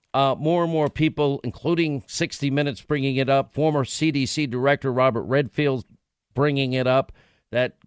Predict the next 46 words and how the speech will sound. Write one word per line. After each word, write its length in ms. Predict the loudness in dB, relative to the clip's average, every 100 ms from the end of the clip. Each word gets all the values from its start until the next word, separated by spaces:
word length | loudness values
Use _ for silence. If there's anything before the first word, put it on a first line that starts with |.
| 0
covid 320 | 0 2 0
nineteen 560 | 0 -2 0 0 0 0
did 340 | 2 2 0 -4
escape 440 | -4 0 0 0
from 160 | -2 0
that 180 | -2 0
Wuhan 520 | -2 0 0 -2 -2
lab 560 | 0 2 2 0 -2 -4 _ _ -6
and 160 | -4 -4
started 420 | 0 2 2 -2
spreading 420 | -4 0 2 2
as 140 | 0
early 320 | 2 2 2 -2
as 80 |
September 480 | -2 -4 -2 0 0
of 160 | -4 -6
twenty 560 | -2 -2 -2 -4 -6 -2
nineteen. 680 | 0 0 0 2 2 0 -6 _ _ _ _ _ _ _ _ _
Obviously, 540 | 0 0 0 0 0 0
the 140 | 0
Chinese 500 | 0 0 0 0 -2
knew 140 | -4
something 340 | -4 -2 -2 -2
about 340 | 2 2 2
this. 380 | 2 2 0 -10 _ _ _ -20
The 80 | -2
Chinese 360 | 0 2 0
government 380 | 2 2 2 0
knew 140 | -2
something 260 | 2 2 2
about 280 | 2 2 0
this 200 | -2 -2
earlier 300 | -2 -2 -2
than 160 | 0
anybody, 420 | 0 0 2 2 0
because 380 | 0 0 0
if 100 | -2
you 100 | -4
lived 300 | 0 2 2
in 100 | -2
China, 500 | -4 -2 0 2 0 0
anywhere 480 | -2 0 0 2
other 180 | 2 0
than 160 | -2 0
Wuhan 420 | 0 2 2 0
province, 540 | 2 2 2 0 -4